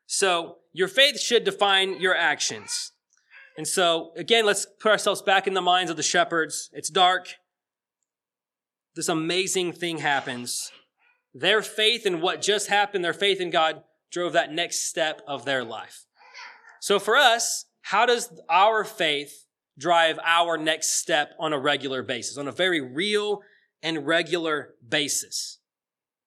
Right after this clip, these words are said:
I think that it's important to think about why we do take that step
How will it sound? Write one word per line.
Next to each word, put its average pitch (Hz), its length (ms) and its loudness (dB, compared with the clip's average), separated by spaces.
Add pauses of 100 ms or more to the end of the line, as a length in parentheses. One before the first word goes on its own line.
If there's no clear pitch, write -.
(680)
I 160 100 -2
think 226 260 0
that 208 80 2
it's 170 100 -2
important 208 440 0
to 196 80 0
think 202 280 0
about 175 360 0 (280)
why 185 300 2
we 165 120 -2
do 226 200 -4
take 240 220 0
that 226 180 2
step 196 420 0